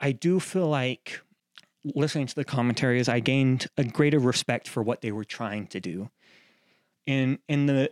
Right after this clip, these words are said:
the main commentary with the D P and Gibson, they talk a lot about their inspirations,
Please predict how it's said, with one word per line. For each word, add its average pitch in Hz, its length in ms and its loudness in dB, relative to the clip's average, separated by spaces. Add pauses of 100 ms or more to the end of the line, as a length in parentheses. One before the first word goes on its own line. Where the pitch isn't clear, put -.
the 147 100 2
main 160 220 2
commentary 131 580 0
with 120 240 -2
the 123 240 -2
D 127 220 2
P 120 560 -2
and 110 180 -4
Gibson, 120 600 0 (480)
they 123 100 2
talk 143 220 2
a 156 40 2
lot 143 180 2
about 135 240 -2
their 143 80 0
inspirations, 127 1000 -2